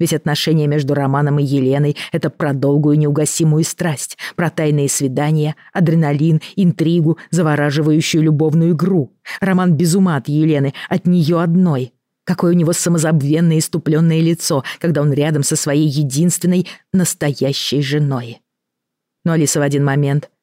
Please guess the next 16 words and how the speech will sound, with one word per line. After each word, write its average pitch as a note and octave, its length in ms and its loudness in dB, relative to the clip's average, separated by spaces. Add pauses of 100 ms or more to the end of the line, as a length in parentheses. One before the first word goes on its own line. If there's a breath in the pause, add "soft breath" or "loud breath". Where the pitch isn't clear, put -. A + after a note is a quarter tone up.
разрушила D#3 540 0
эту B2+ 280 -2
идиллию, D3 500 0
царящую C#3 600 -2
в C3+ 60 -6
голове C3+ 320 0
у C3 80 2
Елены. B2 600 -2 (480 soft breath)
Получается, E3+ 500 0
все - 200 -2
он D#3+ 160 2
врал C#3+ 280 -2 (120)
про C#3 80 -6
свою B2+ 300 -2
супружескую C3 760 -2
жизнь, C3 400 -2